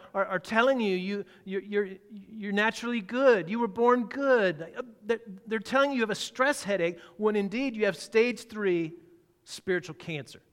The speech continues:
And the God of mercy, the God who loves you, he has told you in his word how serious the problem is. Now,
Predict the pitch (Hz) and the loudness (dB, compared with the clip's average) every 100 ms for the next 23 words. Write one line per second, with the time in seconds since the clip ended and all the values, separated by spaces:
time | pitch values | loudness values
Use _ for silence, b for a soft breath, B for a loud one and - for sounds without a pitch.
0 | _ _ _ _ _ _ _ _ _ _ | _ _ _ _ _ _ _ _ _ _
1 | _ _ _ _ _ _ _ _ _ - | _ _ _ _ _ _ _ _ _ -8
2 | 170 160 131 190 214 220 190 151 175 190 | -8 -6 2 6 8 6 4 0 0 0
3 | 190 170 151 131 190 202 202 196 180 165 | -2 -6 -8 0 6 6 4 0 -4 -2
4 | 180 196 185 151 151 127 b b 208 196 | 2 2 2 -8 -10 -12 b b -4 -2
5 | 180 - - - 196 214 190 170 160 208 | -2 -6 -20 -10 0 2 2 -6 -4 0
6 | 214 196 165 151 175 190 143 - B - | 0 0 -4 -4 -2 0 -2 -6 B -10
7 | 151 - - 175 143 135 - b b b | -10 -8 -4 -4 -4 -8 -14 b b b
8 | b b b b _ - 131 147 135 120 | b b b b _ -16 -10 -6 -6 -8
9 | 113 110 _ _ _ 123 101 92 _ _ | -12 -16 _ _ _ -14 -14 -16 _ _
10 | _ _ _ _ _ _ _ _ _ _ | _ _ _ _ _ _ _ _ _ _
11 | _ _ _ _ _ _ _ _ _ _ | _ _ _ _ _ _ _ _ _ _
12 | _ _ _ b b b b b b _ | _ _ _ b b b b b b _
13 | _ _ - 170 | _ _ -4 -2